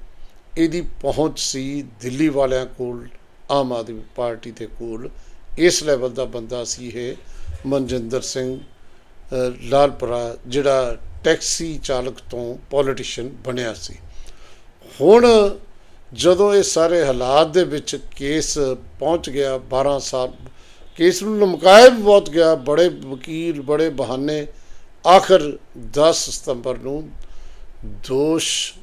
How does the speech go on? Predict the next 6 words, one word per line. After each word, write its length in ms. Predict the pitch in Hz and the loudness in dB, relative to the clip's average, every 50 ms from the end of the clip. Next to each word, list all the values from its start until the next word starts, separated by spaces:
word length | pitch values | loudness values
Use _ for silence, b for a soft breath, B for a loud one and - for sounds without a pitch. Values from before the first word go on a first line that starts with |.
| - - - | -20 -20 -20
ਦੋਸ਼ੀ 760 | 127 113 107 135 143 151 - - - 180 180 170 160 156 156 - - - - - - | -18 -8 -4 -2 -2 0 0 0 -2 -2 -2 -4 -6 -8 -10 -12 -16 -18 -18 -6 0
ਕਰਾਰ 300 | 165 151 160 170 170 156 | 4 6 8 8 6 6
ਦੇ 180 | 127 139 131 | 2 -2 -4
ਦਿੱਤਾ 320 | 110 117 107 - - 107 101 | -4 -6 -10 -12 -12 -14 -14
ਗਿਆ। 280 | - 101 104 104 104 - b b b b b b b | -12 -12 -14 -14 -14 -16 b b b b b b b
ਤੇ 160 | - 175 - | -6 -4 -4